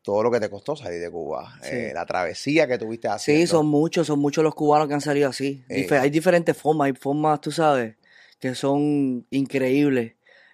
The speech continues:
Speaker 2: Yo pasé como por nueve fronteras, otros cubanos se tiran por el agua, por el mar en balsa, ahorita se están tirando mucho, pero,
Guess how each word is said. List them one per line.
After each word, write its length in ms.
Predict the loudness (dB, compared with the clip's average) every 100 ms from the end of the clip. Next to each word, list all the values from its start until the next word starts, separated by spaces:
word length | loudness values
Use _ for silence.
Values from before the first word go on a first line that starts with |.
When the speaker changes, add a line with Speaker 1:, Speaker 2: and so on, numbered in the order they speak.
| -4
Speaker 2:
Yo 100 | 0
pasé 220 | 0 0
como 240 | 2 2
por 140 | 4 4
nueve 180 | 2
fronteras, 840 | 2 0 0 6 6 8 8 8 4 -6 -10 0
otros 320 | 2 2 0
cubanos 380 | 2 4 4 0
se 100 | -2
tiran 240 | 0 0
por 200 | 2 2
el 100 | 6
agua, 600 | 8 8 8 4 2 -6 _ _ _
por 160 | 0 2
el 120 | 4
mar 220 | 6 6
en 120 | 6
balsa, 360 | 6 6 6 2
ahorita 240 | 0 0
se 20 | -2
están 200 | -2 2
tirando 340 | 2 2 2
mucho, 300 | 0 0 0
pero, 360 | 0 2 0